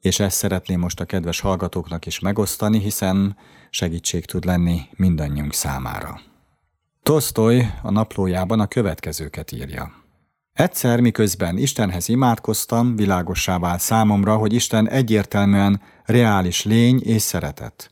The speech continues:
illetve mindaz, amit én csupán a szélénél tudok megragadni, s szeretet formájában érzékelek. Nem érzés, nem is elvonatkoztatás, hanem reális lény,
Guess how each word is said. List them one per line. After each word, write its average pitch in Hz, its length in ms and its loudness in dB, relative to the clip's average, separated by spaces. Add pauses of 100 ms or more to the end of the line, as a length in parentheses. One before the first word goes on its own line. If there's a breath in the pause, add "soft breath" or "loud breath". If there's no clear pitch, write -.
(120)
illetve 120 340 4
mindaz, 117 460 4
amit 104 280 2
én 95 200 2
csupán 95 520 0 (100)
a 85 300 -4
szélénél 104 840 2
tudok 90 320 -4
megragadni, 101 800 0 (400)
s - 80 -14
szeretet 110 500 0
formájában 85 760 -2
érzékelek. 78 920 -12 (380)
Nem 107 220 2
érzés, 123 840 0 (140)
nem 104 160 4
is 98 120 0
elvonatkoztatás, 107 1200 -2
hanem 104 280 2
reális 101 500 0
lény, 78 420 -8